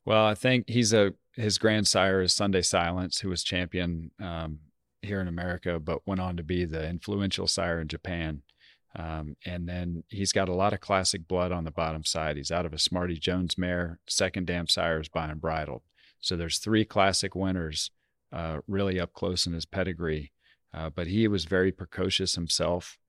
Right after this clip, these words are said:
Win Win Win. And I think he's gonna have a, a blend of speed and stamina,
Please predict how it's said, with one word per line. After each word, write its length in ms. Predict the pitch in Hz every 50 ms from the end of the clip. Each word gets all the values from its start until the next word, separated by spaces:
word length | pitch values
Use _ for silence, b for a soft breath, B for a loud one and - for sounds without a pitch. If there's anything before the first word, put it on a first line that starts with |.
| _ _ _ _ _ -
Win 200 | 95 95 92 92
Win 220 | 95 92 92 92
Win. 320 | 92 92 92 95 95 92 - _ b b b b b b _ -
And 460 | 82 85 82 82 82 80 78 78 - - -
I 100 | 90 87
think 400 | 80 - 95 95 90 - - 78 -
he's 220 | 110 95 92 -
gonna 200 | - 98 87 85
have 260 | 85 90 85 82 78
a, 320 | 85 80 78 78 78 73 69 _ -
a 140 | 95 85 80
blend 380 | 76 76 - 92 92 92 90 82
of 100 | 80 -
speed 340 | - - - 98 98 98 87
and 120 | 87 82 -
stamina, 640 | - - 90 85 90 90 92 87 90 90 90 92